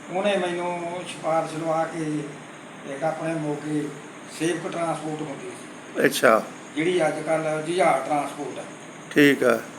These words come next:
Speaker 1: ਉਹਦੇ ਵਿੱਚ ਮੈਨੂੰ ਉਹਨੇ ਭਰਤੀ ਕਰਾਤਾ।
Speaker 2: ਅੱਛਾ।
Speaker 1: ਚਲੋ ਜੀ, ਭਰਤੀ ਕਰਾਇਆ। ਅੱਜ ਹੋਰ ਭਲਕ ਹੋਰ। ਮੈਂ ਉਹਨਾਂ ਦੇ ਲਾਏ ਉੱਨੀ ਸੌ ਬਹੱਤਰ, ਤੇਹੱਤਰ ਚ ਭਰਤੀ ਹੋ ਕੇ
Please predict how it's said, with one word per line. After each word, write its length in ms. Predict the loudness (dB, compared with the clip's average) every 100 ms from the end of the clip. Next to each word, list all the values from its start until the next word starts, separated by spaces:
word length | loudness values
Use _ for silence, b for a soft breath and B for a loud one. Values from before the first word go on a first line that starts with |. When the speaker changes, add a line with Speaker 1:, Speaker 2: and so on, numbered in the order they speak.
| -14 -6
Speaker 1:
ਉਹਦੇ 180 | -2 0
ਵਿੱਚ 200 | 0 0
ਮੈਨੂੰ 320 | -2 -2 -2
ਉਹਨੇ 280 | -4 -4 -6 -8 -14 -14 -4
ਭਰਤੀ 320 | -4 -2 -4
ਕਰਾਤਾ। 840 | -4 -2 -4 -6 -12 -14 -4 4
Speaker 2:
ਅੱਛਾ। 360 | 4 6 6 4 2 -12 -14 -14 -12 -4
Speaker 1:
ਚਲੋ 240 | 0 2
ਜੀ, 100 | 0 2
ਭਰਤੀ 380 | 0 0 0 0
ਕਰਾਇਆ। 540 | 2 4 4 4 2
ਅੱਜ 140 | 2
ਹੋਰ 380 | -2 0 2 0 0
ਭਲਕ 300 | -2 -2 -4
ਹੋਰ। 580 | -2 0 2 2 2 0 -4 -12 -14 -14 -14 -8
ਮੈਂ 220 | 0 2 2
ਉਹਨਾਂ 260 | 2 0
ਦੇ 100 | 0
ਲਾਏ 320 | 2 2 2
ਉੱਨੀ 460 | 2 0 0 0 -2 -2
ਸੌ 440 | -2 0 0 -2 -2
ਬਹੱਤਰ, 320 | -4 -4 -10 -4
ਤੇਹੱਤਰ 340 | -4 0 0 0
ਚ 60 |
ਭਰਤੀ 460 | 0 0 0 0 0
ਹੋ 260 | 2 0 0
ਕੇ 200 | 0